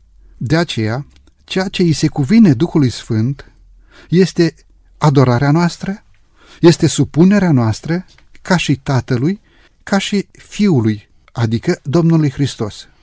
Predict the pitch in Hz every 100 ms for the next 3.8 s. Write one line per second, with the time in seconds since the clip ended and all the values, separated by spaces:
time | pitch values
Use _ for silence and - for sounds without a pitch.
0 | _ _ _ - 147 113 117 190 311 -
1 | 240 220 180 160 151 151 135 123 - 185
2 | - - 131 127 120 120 175 160 131 107
3 | 165 143 117 - - 113 127 170